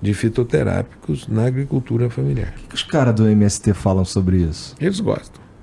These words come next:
Speaker 2: Tem que gostar, né?
Speaker 1: Eles gostam. E cê, não sei se você já percebeu uma coisa que a gente tá discutindo com o Wellington Dias, que é o ministro do Desenvolvimento Social,
Speaker 2: Ah.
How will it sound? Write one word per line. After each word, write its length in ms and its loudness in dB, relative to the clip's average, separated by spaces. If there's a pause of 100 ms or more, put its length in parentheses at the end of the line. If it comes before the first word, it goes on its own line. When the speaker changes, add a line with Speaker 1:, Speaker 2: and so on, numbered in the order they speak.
(320)
Speaker 2:
Tem 120 -2
que 100 -6
gostar, 420 0
né? 160 4 (160)
Speaker 1:
Eles 180 0
gostam. 400 0 (400)
E 160 -2
cê, 160 -8 (100)
não 120 0
sei 200 2
se 100 -2
você 60 0
já 140 0
percebeu 640 0
uma 160 0
coisa 300 0
que 100 -4
a 40 -2
gente 180 -4
tá 160 -4
discutindo 460 -8
com 160 -10
o 40 -4
Wellington 480 -6
Dias, 460 -6
que 100 -14
é 20 -4
o 40 -4
ministro 400 -6
do 20 -6
Desenvolvimento 440 -8
Social, 500 -6
Speaker 2:
Ah. 220 0